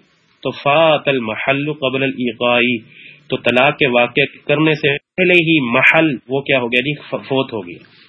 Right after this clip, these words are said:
اور محل کیا تھی؟ وہ عورت۔ محل کیا تھی جی؟ وہ عورت ہی نہیں رہی طلاق کو واقع کرنے سے پہلے ہی، کیونکہ طلاق کو واقع کرنے والی چیز اس صورت میں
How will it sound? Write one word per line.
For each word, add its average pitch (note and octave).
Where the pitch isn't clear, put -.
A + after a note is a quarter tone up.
اور A2
محل C3
کیا B2+
تھی؟ B2+
وہ B2
عورت۔ G2+
محل A#2+
کیا A#2+
تھی A2+
جی؟ A2+
وہ C3+
عورت A#2+
ہی A2
نہیں A2+
رہی B2
طلاق G#2
کو A2+
واقع G2+
کرنے G#2
سے C#3
پہلے A2+
ہی، F2+
کیونکہ B2+
طلاق A2+
کو B2+
واقع A2
کرنے A2+
والی G#2+
چیز C#3
اس D3+
صورت A#2+
میں D3+